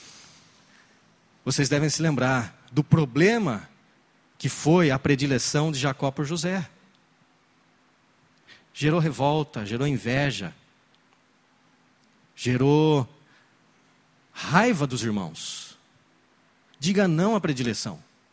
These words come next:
Nós temos uma filha com síndrome de Down. Ela é uma criança diferente, que precisa de mais estímulos, em tudo.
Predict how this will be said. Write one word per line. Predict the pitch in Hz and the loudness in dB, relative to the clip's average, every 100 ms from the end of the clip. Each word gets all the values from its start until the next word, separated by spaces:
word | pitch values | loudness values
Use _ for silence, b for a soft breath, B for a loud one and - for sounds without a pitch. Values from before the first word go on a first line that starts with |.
| _ _ _ _ _ _ _ _ B B | _ _ _ _ _ _ _ _ B B
Nós | 127 135 | -2 2
temos | 175 175 | 0 0
uma | 165 139 | 0 -2
filha | - 165 160 104 87 _ _ _ _ _ _ _ b b b b _ _ _ _ _ _ _ _ _ _ _ _ _ _ _ | -2 -2 0 -2 -6 _ _ _ _ _ _ _ b b b b _ _ _ _ _ _ _ _ _ _ _ _ _ _ _
com | - 151 | 0 0
síndrome | - 151 151 147 | 2 2 0 0
de | 151 | -2
Down. | 101 80 - - - _ _ _ _ _ _ _ _ - | -4 -4 -12 -20 -20 _ _ _ _ _ _ _ _ -8
Ela | 160 | -4
é | 175 | -4
uma | 185 | -4
criança | 170 165 160 170 160 143 131 | -2 -2 -2 -2 -2 -2 -2
diferente, | - 175 151 143 | 0 0 0 -2
que | - | -8
precisa | - 139 - 156 | -8 -6 -4 -4
de | 156 | -4
mais | 147 147 | -2 -2
estímulos, | 143 - 170 170 87 - - B B B B B | -4 -2 -2 -2 -6 -10 -14 B B B B B
em | - 156 | -2 0
tudo. | - 220 - | 2 2 0